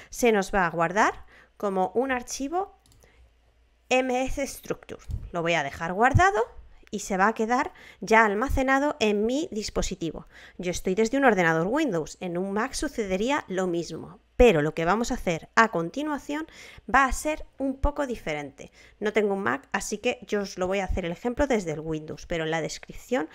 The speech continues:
os dejo cómo se haría también desde un Mac. Ahora vamos a salir del juego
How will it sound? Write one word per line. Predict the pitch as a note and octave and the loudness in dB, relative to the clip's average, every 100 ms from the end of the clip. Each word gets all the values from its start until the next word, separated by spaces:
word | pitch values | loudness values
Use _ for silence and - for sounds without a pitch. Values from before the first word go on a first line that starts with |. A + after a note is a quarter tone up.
| - - | -18 -18
os | - F#3 - | -6 -6 -2
dejo | F#3 - D#3 - _ | -4 -4 -10 -12 _
cómo | G#3 G#3 F#3 | -4 -4 -4
se | - F3 | -4 -4
haría | D#3+ F#3 F3+ | -2 -2 -4
también | D#3 F3 A3+ D#4+ - | -4 0 -2 -2 -8
desde | F3+ E3+ F#3 E3+ | -4 -4 -2 -2
un | D#3+ | -2
Mac. | C#3+ C#3 - _ _ - | -6 -10 -14 _ _ -8
Ahora | - F3 D3+ | 2 4 2
vamos | D3+ G#3 A#3+ | 2 2 2
a | - | -4
salir | A#3+ A3+ | -2 -2
del | G#3 G3 | -2 -4
juego | - C4+ F#4 | -2 -2 -4